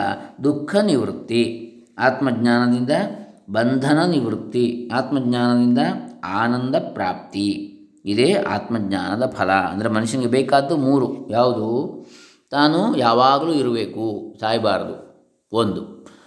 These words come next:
ಇನ್ನೊಂದು, ತನಗೆಲ್ಲ ಗೊತ್ತಿರಬೇಕು. ಆ, ತನಗೆ ಯಾವುದೂ ಗೊತ್ತಿಲ್ಲ ಅಂತ ಆಗ್ಬೋದು, ಎಲ್ಲ ಗೊತ್ತಿರಬೇಕು ನನಗೆ. ಹ್ಮ್. ಇನ್ನೊಂದು, ತಾನು ಸದಾ ಸುಖವಾಗಿ ಆನಂದವಾಗಿ ಇರಬೇಕು. ಈ ಮೂರು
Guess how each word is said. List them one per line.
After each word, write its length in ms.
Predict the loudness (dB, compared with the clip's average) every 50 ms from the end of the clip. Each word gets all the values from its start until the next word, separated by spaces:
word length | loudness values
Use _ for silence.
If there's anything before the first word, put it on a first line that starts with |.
| _ _ -4
ಇನ್ನೊಂದು, 680 | 2 4 4 4 6 4 4 4 2 2 0 -2 -4 -10 -14 -18 -20 -20 _ _
ತನಗೆಲ್ಲ 460 | -2 0 0 2 2 2 2 2 2 2
ಗೊತ್ತಿರಬೇಕು. 920 | 0 -2 -2 -2 -2 -2 -2 -2 -4 -4 -4 -4 -4 -4 -4 -6 -10 -14 -16 -20 -20 _ _ _ _ -8
ಆ, 360 | -4 -4 -4 -4 -6 -8 -4
ತನಗೆ 260 | -2 0 2 2 4
ಯಾವುದೂ 320 | 4 4 2 2 2 0 0
ಗೊತ್ತಿಲ್ಲ 360 | 0 -2 -2 -2 -2 -2 -2
ಅಂತ 160 | -2 -2 -2
ಆಗ್ಬೋದು, 220 | -2 0 0 -2 -4
ಎಲ್ಲ 360 | -4 -6 -6 -6 -4 -2 -2
ಗೊತ್ತಿರಬೇಕು 500 | -2 -2 -4 -6 -8 -6 -6 -6 -8 -8
ನನಗೆ. 560 | -10 -10 -8 -6 -6 -6 -6 -8 -10 -14 -20 -20 _ _ _ _ -10
ಹ್ಮ್. 340 | -6 -4 -2 -2 -4 -4 -8 -12 -18 -20 -20 -20 -20 -20 -20 -20 _ _ -2
ಇನ್ನೊಂದು, 720 | 0 2 4 4 4 4 4 2 0 -2 -4 -4 -6 -10 -14 -20 -20 -20 _ _ _ _ _ _
ತಾನು 280 | 0 2 4 4 2 2 2 0 -2 -4 -8 -12 -14 -16 -18 -20 -20 -10 -4
ಸದಾ 360 | -2 0 2 4 4 4 2
ಸುಖವಾಗಿ 600 | 0 -2 -2 0 0 0 0 0 -2 -2 -2 -2
ಆನಂದವಾಗಿ 580 | -2 -2 -2 -2 -2 -2 -2 -4 -4 -4 -6 -6
ಇರಬೇಕು. 440 | -8 -10 -10 -12 -16 -18 -20 -14 _
ಈ 180 | 0 2 4
ಮೂರು 320 | 4 4 4 4 2 0